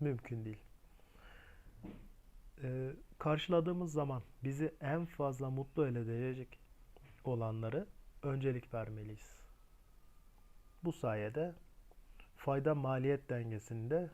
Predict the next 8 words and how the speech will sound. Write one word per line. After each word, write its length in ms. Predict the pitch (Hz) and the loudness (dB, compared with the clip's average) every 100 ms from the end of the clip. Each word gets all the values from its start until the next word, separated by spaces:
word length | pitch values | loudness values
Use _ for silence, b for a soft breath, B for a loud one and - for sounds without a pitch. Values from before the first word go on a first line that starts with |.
| - | -10
sağlamış 600 | - - 127 107 104 - | -4 2 4 2 -2 -6
oluruz. 560 | 117 101 104 - - - - - - - - - - - - - - - - - - - - - - - - - - - - - - - - - - - - - - - - - - - b b b b b - - | -8 -8 -12 -14 -18 -20 -20 -20 -20 -20 -20 -20 -20 -20 -20 -20 -20 -20 -20 -20 -18 -18 -18 -20 -20 -20 -20 -20 -20 -20 -20 -20 -20 -20 -20 -20 -18 -18 -16 -16 -10 -6 -6 -8 -14 -18 b b b b b -18 4
Ders 260 | 156 160 - | 6 6 4
kitabımız 540 | - 131 123 123 123 | -2 -2 0 -2 -2
sayfa 500 | - - 131 120 143 | -4 -2 0 2 2
yüz 260 | 123 120 110 | 2 2 2
yirmi 300 | 113 113 110 | 0 2 0
beşte 480 | 113 101 - 180 | -2 -2 0 0